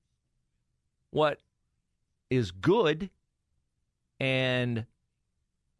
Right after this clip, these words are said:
cover it with something that might look good, might look alluring. Ah, but I have to suspend somebody's constitutional rights to get there? Then that's a no.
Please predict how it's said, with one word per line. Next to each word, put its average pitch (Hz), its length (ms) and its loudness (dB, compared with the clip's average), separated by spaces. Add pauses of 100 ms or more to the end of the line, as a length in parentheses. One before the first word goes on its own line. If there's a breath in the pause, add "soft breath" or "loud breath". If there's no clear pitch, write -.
cover 185 400 2
it 151 180 -2
with 139 120 0
something 147 360 -2
that 123 220 -4
might 226 280 -6
look 370 280 -6
good, 392 280 -2
might - 220 -6
look 339 420 -4
alluring. 294 840 -2 (1300)
Ah, 143 580 0
but 110 120 -4
I 123 180 0
have 120 320 -4
to 117 240 -2
suspend 170 840 -2
somebody's 151 520 -2
constitutional 135 720 -6
rights 127 280 -4
to - 80 -12
get 139 180 -2
there? 160 160 -4
Then 123 160 -4
that's 131 180 -4
a 143 40 -2
no. 196 220 -4